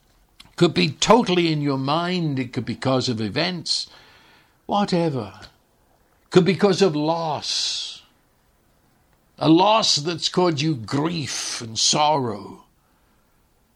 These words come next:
Could be suffering at some level or something that's happening. What do you, what do you do? Let me tell you this.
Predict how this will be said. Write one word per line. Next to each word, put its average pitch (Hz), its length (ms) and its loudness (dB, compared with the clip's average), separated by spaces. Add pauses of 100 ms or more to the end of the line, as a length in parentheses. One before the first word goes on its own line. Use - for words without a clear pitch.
(260)
Could 143 200 -2
be 131 440 -2
suffering 117 880 -4
at 107 140 -14
some 139 500 -2
level 120 480 -4
or 98 180 -8
something 123 420 -4
that's 104 160 -8
happening. 101 580 -10 (4000)
What 143 120 -2
do 147 80 -2
you, 147 100 -2
what 143 140 -4
do 139 40 -2
you 135 120 -2
do? 120 340 -2 (120)
Let 165 160 0
me 170 120 0
tell 147 240 0
you 127 120 2
this. 110 600 -6